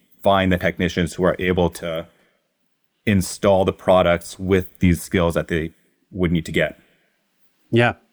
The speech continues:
Speaker 2: yeah.
Speaker 1: And you touched on the financing part of it, the project-based versus recurring revenue.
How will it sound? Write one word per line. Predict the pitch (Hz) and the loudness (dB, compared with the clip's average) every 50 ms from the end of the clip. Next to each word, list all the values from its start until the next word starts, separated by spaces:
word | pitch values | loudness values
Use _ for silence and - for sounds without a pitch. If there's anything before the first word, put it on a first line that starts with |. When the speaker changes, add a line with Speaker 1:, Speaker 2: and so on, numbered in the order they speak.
| _ _ | _ _
Speaker 2:
yeah. | - 120 120 113 98 90 _ _ _ _ _ _ _ _ _ _ _ _ _ | 0 2 2 2 0 -4 _ _ _ _ _ _ _ _ _ _ _ _ _
Speaker 1:
And | 120 110 101 101 104 104 101 - - _ _ | 0 2 2 2 2 0 -2 -4 -8 _ _
you | - 107 113 | -4 -2 -2
touched | - - 120 117 - - | 0 -2 -2 -2 0 2
on | 117 113 107 | 2 2 2
the | 101 | 2
financing | 95 - - 101 101 104 101 101 95 - - 98 | 0 -2 -2 0 0 0 0 -2 -2 -4 -6 -6
part | 95 - 101 95 92 | -2 0 0 2 2
of | 92 85 | 2 2
it, | 90 90 87 87 - _ | 2 2 0 0 -2 _
the | - 90 85 - - _ | -10 -10 -10 -10 -12 _
project-based | - - - - 107 98 98 92 92 92 90 - _ - 90 87 87 85 - - - | -20 -8 -2 2 2 4 4 2 2 -2 -2 -4 _ 0 0 2 0 0 -2 -8 -6
versus | - 95 92 87 82 - 98 87 85 80 | -2 0 0 0 0 0 0 0 0 0
recurring | 85 85 - - - 98 95 90 87 | -2 -6 -4 -2 0 0 2 2 2
revenue. | 87 90 87 80 85 82 80 85 95 | 2 2 0 0 -2 -4 -4 -4 -6